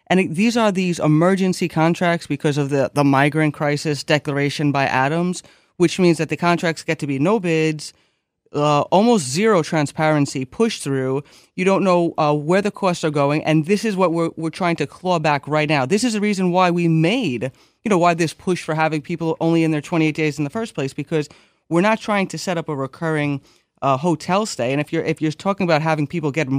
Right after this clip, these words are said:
permanent housing, if that's what even they're talking about, then, w-, then why you keep on putting them in hotels recurrently? So, I mean, but this is part of these, these contracts that they're inking with these companies, that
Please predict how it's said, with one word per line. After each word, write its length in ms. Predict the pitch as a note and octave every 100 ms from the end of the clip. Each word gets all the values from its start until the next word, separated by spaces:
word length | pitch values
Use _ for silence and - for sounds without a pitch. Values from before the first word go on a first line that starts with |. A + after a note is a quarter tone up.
| -
permanent 340 | E3 D3 B2
housing, 320 | E3 D3 C3+
if 140 | B2+ -
that's 240 | C#3+ -
what 100 | D3
even 200 | C#3+ C3+
they're 120 | B2+
talking 340 | - F3+ E3+ C#3
about, 320 | B2+ B2+ - - _ _ _
then, 280 | D#3+ E3+ D#3+
w-, 280 | - D#3+ E3
then 220 | E3 D#3+
why 140 | D#3+ E3+
you 100 | E3+
keep 160 | E3+
on 100 | E3+
putting 240 | C#3+ E3+ D#3+
them 140 | D#3
in 60 | C#3+
hotels 480 | D#3+ D3 D#3+ C#3+
recurrently? 560 | C#3+ C3+ A3 G3+ B2+ A#2
So, 300 | - D3 C#3 - _ _ _ -
I 60 |
mean, 160 | F#3+ F#3+
but 140 | G#3
this 160 | A#3 A3+
is 100 | G3+
part 160 | G#3
of 80 | F#3
these, 240 | F3+ F3 -
these 200 | F3 -
contracts 480 | A3 A#3+ - B2 -
that 100 | C3+
they're 140 | C#3
inking 400 | D#3+ E3 E3 C#3+
with 140 | C#3
these 180 | - D3
companies, 480 | - B2+ C3 C#3+ D3
that 200 | C#3+ C3+